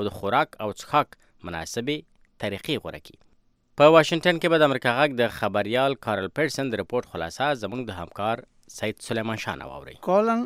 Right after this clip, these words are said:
Speaker 2: کینسر یا د غټې کولمې سرطان هر کال په نړۍ کې د یو زیات شمېر ناروغانو د مرګ سبب کیږي. خو د روغتیا نړیوال سازمان وایي چې د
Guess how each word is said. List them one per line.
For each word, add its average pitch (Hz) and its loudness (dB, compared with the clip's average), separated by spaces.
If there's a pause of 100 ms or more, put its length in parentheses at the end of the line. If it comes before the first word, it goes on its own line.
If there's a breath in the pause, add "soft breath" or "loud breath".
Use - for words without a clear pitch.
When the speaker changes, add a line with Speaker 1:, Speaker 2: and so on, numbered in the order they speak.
(160)
Speaker 2:
کینسر 170 -2 (280)
یا 143 2
د 120 -6
غټې 196 -2
کولمې 143 2 (260)
سرطان 143 -4 (160)
هر 175 -2
کال 170 -2
په 151 -6
نړۍ 147 -2
کې 160 -6 (100)
د 160 -4
یو 123 -6
زیات 160 -4
شمېر 143 -8
ناروغانو 113 -2 (500 loud breath)
د 117 -2
مرګ 123 -8
سبب 104 -10 (100)
کیږي. 98 -14 (540 soft breath)
خو 151 -4
د 143 -2
روغتیا 202 0 (260)
نړیوال 127 -2
سازمان 110 -8
وایي 143 -2 (380 soft breath)
چې - -10 (100)
د 117 -6